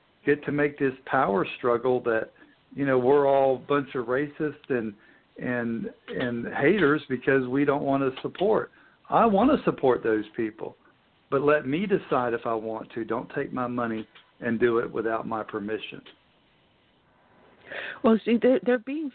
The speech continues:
Speaker 2: fed the utopian society ideal that, hey, everyone is equal, everyone will get an equal piece of the pie, we will have food for you, we will take, give you housing, we will take care of you, so you don't have to worry about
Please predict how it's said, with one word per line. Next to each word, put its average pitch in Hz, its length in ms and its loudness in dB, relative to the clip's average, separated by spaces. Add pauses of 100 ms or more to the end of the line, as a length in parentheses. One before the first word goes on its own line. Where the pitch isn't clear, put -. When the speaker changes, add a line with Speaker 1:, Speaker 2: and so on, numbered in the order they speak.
Speaker 2:
fed 185 380 -4
the 170 100 -14
utopian 175 640 -8
society 143 540 0
ideal 120 520 -4 (480)
that, 151 160 4 (100)
hey, 190 320 2
everyone 220 680 0
is 170 140 2 (120)
equal, 190 600 0 (260)
everyone 220 340 2
will 190 100 0
get 196 280 0
an 165 100 -2 (100)
equal 220 320 -6 (100)
piece 196 240 -6
of 170 80 -10
the 170 100 -6
pie, 165 680 2
we 214 160 -2
will 208 180 0
have 175 280 0 (460)
food 254 340 2
for 220 80 -6
you, 202 400 -4
we 170 160 -2
will 147 160 -4 (100)
take, 190 240 -2
give 156 140 0
you 143 160 -6
housing, 220 580 -2
we 247 100 -2
will 247 160 0 (120)
take 165 180 0 (180)
care 165 240 2
of 127 240 0
you, 147 220 -8
so 180 140 -10
you 226 80 -2
don't 214 140 2
have - 120 2
to - 80 -8
worry 151 220 4
about 139 160 0